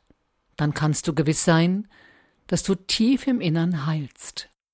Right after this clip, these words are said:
auch wenn du nicht den Eindruck hast, auch wenn du schier verzweifelst,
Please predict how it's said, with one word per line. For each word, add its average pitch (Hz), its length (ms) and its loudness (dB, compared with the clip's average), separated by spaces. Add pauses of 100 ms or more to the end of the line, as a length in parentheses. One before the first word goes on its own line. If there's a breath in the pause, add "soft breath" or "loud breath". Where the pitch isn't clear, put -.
(480)
auch 156 340 2
wenn 190 120 0
du 190 100 -2
nicht 165 360 -2
den 180 120 -4
Eindruck 185 440 -6
hast, - 340 -10 (1000)
auch 165 340 4
wenn 180 120 0
du 202 100 0
schier 151 420 -2
verzweifelst, - 1080 -8